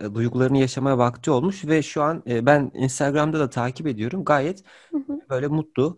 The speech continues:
Speaker 1: hayatını yaşayan, e, bu deneyler sayesinde ve tecrübelerini yazdığı işte kitaplarıyla, seminerlerle hayatını kazanan, e, bir adam olmuş. O yüzden, e, cyber, e,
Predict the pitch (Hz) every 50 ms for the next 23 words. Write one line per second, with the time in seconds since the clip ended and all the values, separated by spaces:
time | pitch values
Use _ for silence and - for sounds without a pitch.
0 | _ - 135 135 135 135 131 - - 131 127 123 117 - - 101 101 113 175 -
1 | _ _ _ _ _ _ _ _ - 110 107 107 104 98 101 107 147 170 156 139
2 | 147 139 143 143 147 143 151 151 151 - - 139 123 120 117 - - 120 117 120
3 | 117 113 - 120 117 110 123 110 127 123 127 123 135 135 123 120 120 113 110 117
4 | 117 117 - - - - - 110 - - - - 113 113 - - 120 117 120 113
5 | 107 104 104 - - - - - - - - - 113 113 110 120 120 113 113 117
6 | 117 113 110 98 107 120 120 117 113 113 - - 120 120 113 - - - 120 117
7 | 110 113 98 107 135 190 _ _ _ _ _ _ _ _ _ - 113 113 107 110
8 | 113 123 165 - - 139 131 131 127 123 117 104 101 117 170 226 - 135 139 143
9 | 156 165 196 196 196 190 196 - - - _ _ _ _ _ _ _ - 127 127
10 | 123 117 - - 135 131 135 147 143 156 190 190 185 - - _ _ _ _ _
11 | - 120 107 92